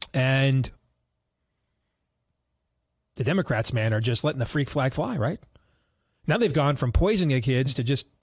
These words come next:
chopping their balls off and chest binding their, uh, their, their boobs before they even blossom, right? And you're thinking, okay, at least that's what I was thinking this time last year. I'm like,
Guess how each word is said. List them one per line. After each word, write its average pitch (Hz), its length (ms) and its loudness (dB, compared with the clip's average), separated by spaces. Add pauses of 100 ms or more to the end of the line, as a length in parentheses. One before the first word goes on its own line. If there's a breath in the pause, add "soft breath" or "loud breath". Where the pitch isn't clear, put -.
(120)
chopping 151 320 0
their 117 120 2
balls 156 300 0
off 107 260 -2
and 107 220 -4 (420 soft breath)
chest - 300 0
binding 151 340 2
their, 127 280 2 (460 soft breath)
uh, 131 320 2
their, 139 480 -2
their 147 200 0
boobs 170 400 2
before 160 260 0
they 151 100 2
even 147 240 2
blossom, 135 480 0 (260)
right? 175 180 -2 (540 loud breath)
And 147 120 2
you're 160 100 4
thinking, 147 500 2
okay, 123 240 0
at - 720 -14
least 160 240 2
that's 135 180 -2
what 143 100 0
I 240 80 4
was 196 140 0
thinking 156 400 0
this 160 140 0
time 156 260 0
last 160 300 -2
year. 208 180 2
I'm 160 80 2
like, 147 220 0